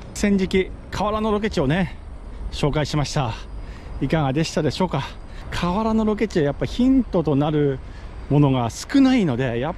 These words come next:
ぱりね、特定はね、難しいんですよね。僕最初ね、あの、スクールウォーズのロケ地をやろうと思った時に、まあ、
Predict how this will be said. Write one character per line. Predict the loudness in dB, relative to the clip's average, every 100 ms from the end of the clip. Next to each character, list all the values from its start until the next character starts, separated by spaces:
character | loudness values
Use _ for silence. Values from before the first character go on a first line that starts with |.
| -4
ぱ |
り | 0
ね、 | 0 0
特 | -4 -4
定 | -2 2 4
は | 4
ね、 | 4 4 2 -4 -14 -16 -16 2
難 | 4 4 4 0
し | 6
い | 6
ん | 8
で | 4
す | 2
よ | 0
ね。 | 2 4 4 2 0 -4 -12 -10 -2
僕 | 0 0
最 | -2 -2
初 | 0 2
ね、 | 2
あ | 2
の、 | 0
ス | 0
ク | 0 2
ー |
ル | 4
ウ |
ォ | 2
ー |
ズ | 2
の | 2
ロ | 2
ケ | 0
地 | 2 2
を | 4
や | 4
ろ | 2
う | 2
と |
思 | 0 -2
っ |
た | -4 -4
時 | -2 2
に、 | 4 4 2 -4 -14 -2
ま | 0
あ、 | 0